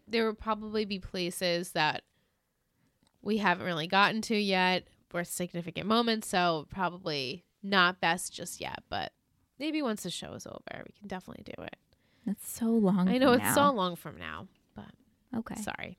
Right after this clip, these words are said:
Speaker 2: That's okay.
Speaker 1: Um, I liked Rufus's leather jacket
Speaker 2: Yeah.
Speaker 1: in the first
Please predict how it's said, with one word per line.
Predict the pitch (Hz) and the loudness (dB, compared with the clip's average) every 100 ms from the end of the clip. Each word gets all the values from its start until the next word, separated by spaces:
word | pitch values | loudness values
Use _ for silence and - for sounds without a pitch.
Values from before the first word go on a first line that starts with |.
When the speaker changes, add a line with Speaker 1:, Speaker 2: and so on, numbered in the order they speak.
| _ | _
Speaker 2:
That's | 247 233 | -14 -12
okay. | 208 - | -14 -8
Speaker 1:
Um, | - 226 226 | 0 2 2
I | - | 0
liked | 262 359 - | -2 -2 -2
Rufus's | 220 233 - 233 214 190 | -2 -2 -2 -4 -4 -2
leather | 175 175 165 | -2 -2 -4
jacket | 175 160 160 151 117 113 - _ - | -6 -8 -10 -12 -10 -12 -14 _ -4
Speaker 2:
Yeah. | 508 302 - _ | 2 2 2 _
Speaker 1:
in | - 208 | -8 -8
the | |
first | 185 190 175 180 - - | -6 -6 -6 -8 -12 -14